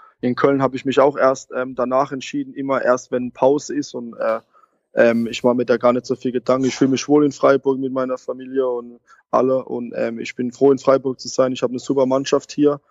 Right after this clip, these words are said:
Ähm, wir sind erfolgreich, wir spielen bis jetzt eine gute Vorrunde und das Wichtigste für mich ist erstmal, dass wir eine gute Rückrunde spielen und,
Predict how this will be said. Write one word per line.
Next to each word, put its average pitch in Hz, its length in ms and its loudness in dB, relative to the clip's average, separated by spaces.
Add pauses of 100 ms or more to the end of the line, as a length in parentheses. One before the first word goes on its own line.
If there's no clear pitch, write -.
(260)
Ähm, 120 120 0
wir 123 60 -2
sind 131 180 -2
erfolgreich, 139 560 2
wir 127 80 -2
spielen 131 200 -2
bis 120 120 -2
jetzt 135 160 2
eine 127 100 -2
gute 135 240 -2
Vorrunde 135 540 2
und 123 80 0
das 120 180 -2
Wichtigste 135 420 -2
für 127 140 -2
mich 131 180 -2
ist 131 160 -4
erstmal, 123 360 2 (320)
dass 127 180 0
wir 135 60 4
eine 127 100 2
gute 127 300 0
Rückrunde 139 540 0
spielen 143 380 2
und, 117 220 -4